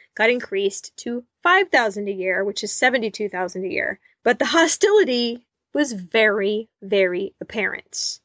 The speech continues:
At the outset, they did not release anything but the barest living allowance to her, and the creditors came calling and writing, "You're not Madam President anymore.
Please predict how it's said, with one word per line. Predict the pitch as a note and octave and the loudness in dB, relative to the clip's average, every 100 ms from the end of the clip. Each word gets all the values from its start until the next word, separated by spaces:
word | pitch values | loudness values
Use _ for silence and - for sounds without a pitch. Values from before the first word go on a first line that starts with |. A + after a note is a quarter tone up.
| _ _ _ - | _ _ _ -2
At | A3 G#3 | -2 0
the | - | 2
outset, | A#3+ - - - - - | 2 0 0 0 0 -2
they | A3 A3 | 0 0
did | F#3+ B3 | 0 2
not | B3 C4+ C4+ | 4 4 4
release | C#4 B3 A#3 - - - - | 2 2 0 -4 -14 -16 -2
anything | A#3+ B3+ D4+ C#4+ C#4 | 2 2 2 0 0
but | A3+ - | -6 -6
the | |
barest | G3 A3 A3+ A#3+ - | 0 4 4 4 0
living | A3+ G#3+ G3 | -2 0 0
allowance | G3 G3+ G#3 F#3+ - | -2 -4 -4 -8 -10
to | G3+ | -10
her, | F#3+ - _ _ - - - | -10 -14 _ _ -20 -20 -6
and | A3 | -2
the | A3 | -2
creditors | B3+ C#4+ D4+ D#4 D#4 | 2 2 4 4 2
came | E4 D#4 | -2 -2
calling | - D#4 D#4+ G3 - - | 2 2 2 -2 -8 0
and | C#4+ D#4+ F#4 C4+ B3 | 2 4 2 0 2
writing, | C4+ D4 G#3+ - _ _ | 2 2 -2 -8 _ _
"You're | G#3+ B3+ G4 B4+ | -6 2 4 6
not | C#4+ F4+ B3+ - - - - | 4 2 2 -2 -8 -12 0
Madam | C4 C4 B3+ | 2 2 0
President | C#4 B3+ A3+ G#3 | -2 -2 -2 -2
anymore. | G3 G#3+ G3+ F3+ - | -2 -8 -10 -12 -14